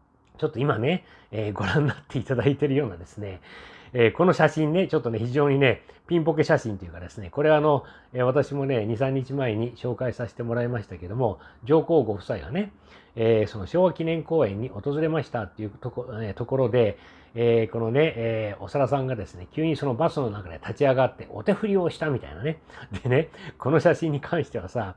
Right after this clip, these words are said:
私はそこまで言えなかったんだけど、他のユーチューバーの方は、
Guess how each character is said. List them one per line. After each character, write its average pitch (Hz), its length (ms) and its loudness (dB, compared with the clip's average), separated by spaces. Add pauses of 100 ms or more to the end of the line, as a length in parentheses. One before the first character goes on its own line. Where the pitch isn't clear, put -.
(440)
私 104 400 -2
は 175 100 4
そ 165 120 0
こ 170 80 2
ま 190 100 4
で 123 60 2
言 123 100 4
え - 40 2
な 139 100 0
か 131 100 0
っ - 80 -4
た 101 100 -8
ん 98 80 -8
だ 92 100 -8
け 90 100 -10
ど、 - 60 -12
他 160 220 0
の 185 80 2
ユ 170 160 4
ー 170 60 0
チ 175 120 -4
ュ - 20 0
ー 151 40 -2
バ 131 80 2
ー - 20 0
の 107 80 -4
方 107 180 -2
は、 104 120 -8